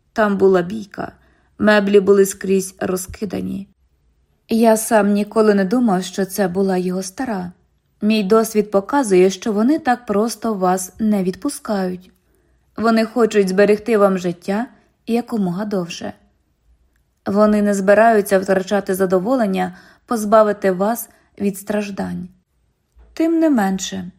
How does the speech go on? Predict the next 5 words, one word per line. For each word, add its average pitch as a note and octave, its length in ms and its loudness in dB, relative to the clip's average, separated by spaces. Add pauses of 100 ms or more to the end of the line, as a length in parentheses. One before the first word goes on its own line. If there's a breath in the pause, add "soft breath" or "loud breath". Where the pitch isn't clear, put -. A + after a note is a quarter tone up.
багато G#3+ 540 2
жінок A#3 500 -2 (180)
вбили G3+ 500 2
своїх G3 400 0
чоловіків», A3 680 -8